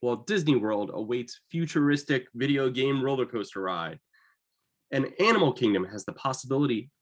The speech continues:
of a land reinvention. Beloved re-, resorts are changing and evolving. Guys,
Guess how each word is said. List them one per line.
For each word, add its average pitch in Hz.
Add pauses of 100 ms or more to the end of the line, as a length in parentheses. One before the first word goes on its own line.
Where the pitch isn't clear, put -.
(200)
of 107
a 98
land 117
reinvention. 110 (600)
Beloved 120
re-, 135 (200)
resorts 143 (140)
are 117
changing 160
and 147
evolving. 107 (1120)
Guys, 139